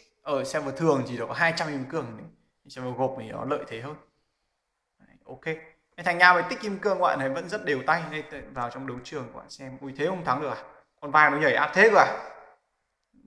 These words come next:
Con vai khỏe thế, mình không nghĩ con vai nó lại trâu được như thế đấy. Đây mà các bạn. À, một trăm năm mươi kim cương một ngày. Đúng không? Đấy, thì vào trong cái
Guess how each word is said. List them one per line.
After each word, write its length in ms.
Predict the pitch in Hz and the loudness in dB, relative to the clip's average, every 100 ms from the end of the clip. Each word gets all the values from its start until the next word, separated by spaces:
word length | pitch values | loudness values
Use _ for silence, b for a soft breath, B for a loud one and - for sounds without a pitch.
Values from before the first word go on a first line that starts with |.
| _ | _
Con 100 | 139 | 0
vai 200 | 156 156 - | 4 4 4
khỏe 180 | 147 - | 0 4
thế, 300 | 175 254 175 | 6 6 2
mình 120 | 156 | -6
không 160 | - 180 | -6 -4
nghĩ 140 | 196 226 175 | -2 -2 -2
con 120 | 165 | 4
vai 200 | 170 156 | 4 6
nó 60 | |
lại 140 | 156 139 - | 2 -4 -4
trâu 260 | 196 175 160 147 151 - | -2 0 -2 -6 -8 -8
được 140 | 175 147 | -4 -4
như 120 | 147 135 | -4 -6
thế 120 | 135 | -4
đấy. 120 | 156 - - - - - - - - - - _ | -4 -8 -16 -16 -14 -14 -16 -16 -16 -20 -20 _
Đây 180 | 147 147 | -8 -8
mà 120 | 139 | -8
các 60 | 135 | -8
bạn. 120 | - - - - - _ _ - - - - - - _ _ - | -10 -12 -16 -18 -20 _ _ -16 -14 -16 -18 -20 -20 _ _ -4
À, 80 | 135 | -2
một 140 | 143 143 | -2 -2
trăm 180 | 165 175 | 2 4
năm 140 | 180 | 4
mươi 80 | 170 | 2
kim 200 | 160 147 | -6 -6
cương 160 | 160 | -8
một 80 | 131 | -8
ngày. 120 | 113 120 - _ _ _ - | -12 -16 -20 _ _ _ -12
Đúng 160 | 120 | 0
không? 280 | 139 180 - - - | 2 2 -2 -10 -8
Đấy, 100 | 139 | -6
thì 80 | 170 | 6
vào 200 | 170 165 | 6 6
trong 140 | |
cái 80 | 190 | 4